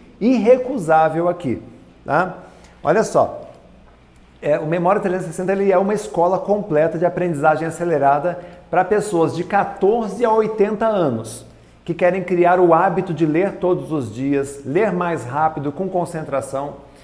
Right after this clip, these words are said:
que querem estudar qualquer tipo de assunto, como livros, artigos, P D Fs, apostilas, documentos,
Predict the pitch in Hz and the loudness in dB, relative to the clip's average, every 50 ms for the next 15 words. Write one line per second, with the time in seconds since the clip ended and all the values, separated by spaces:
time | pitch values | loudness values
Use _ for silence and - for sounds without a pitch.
0 | - - - - - - _ - - 175 175 196 214 214 220 220 208 208 - - | -20 -20 -20 -20 -20 -20 _ -8 -8 -4 -2 0 0 0 0 -2 -4 -6 -6 -6
1 | 185 156 139 160 180 180 180 - - 180 180 175 180 - 202 220 247 233 - - | -4 0 0 2 0 0 -2 -2 0 0 0 0 0 -2 -2 -2 -2 -2 -4 -8
2 | 214 165 190 175 180 175 160 127 - - 175 185 180 175 180 139 - 170 170 175 | -8 -6 -4 0 2 2 2 0 -2 -4 -4 -2 -2 -4 -4 -6 -4 -2 0 0
3 | 170 165 156 151 170 175 170 165 156 - 131 143 143 123 117 147 156 151 135 120 | 0 0 0 2 2 2 2 2 2 0 -4 -6 -6 -6 -2 -2 -2 -2 -2 -6
4 | - - - 160 165 151 127 143 139 143 - - 165 165 135 156 151 143 143 151 | -10 -8 -4 0 0 0 0 0 -4 -4 -4 -4 -4 -2 0 0 0 2 4 4
5 | 151 147 143 - 139 123 147 156 151 156 151 151 139 - - - 160 147 147 139 | 4 4 2 -2 -6 -2 -2 -2 0 0 -2 -2 -2 -4 -6 -4 -4 -2 -2 -4
6 | 139 - - - - - - 127 135 180 196 185 180 170 160 156 156 160 160 - | -4 -6 -14 -16 -18 -14 -6 0 2 2 2 2 2 -2 -2 -2 -2 -4 -6 -8
7 | - 135 - - | -10 -12 -14 -16